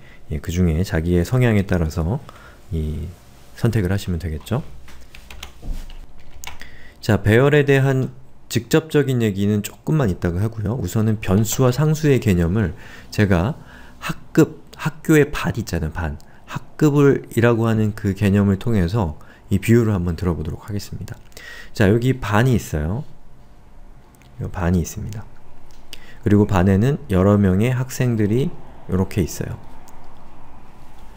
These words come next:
그런데 필요에 의해서 우리는 이 반의 대표를 뽑죠. 그리고 요 학생이나 뭐 다른 학생일 수도 있겠지만 어쨌든 특정한 학생에게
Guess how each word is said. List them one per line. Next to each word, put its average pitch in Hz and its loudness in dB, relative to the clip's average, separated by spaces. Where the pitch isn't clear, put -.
그런데 117 4
필요에 165 4
의해서 117 4
우리는 98 4
이 90 2
반의 87 0
대표를 95 0
뽑죠. - -8
그리고 92 2
요 95 6
학생이나 95 0
뭐 110 2
다른 143 4
학생일 117 -2
수도 - -6
있겠지만 87 -4
어쨌든 98 -2
특정한 123 0
학생에게 110 0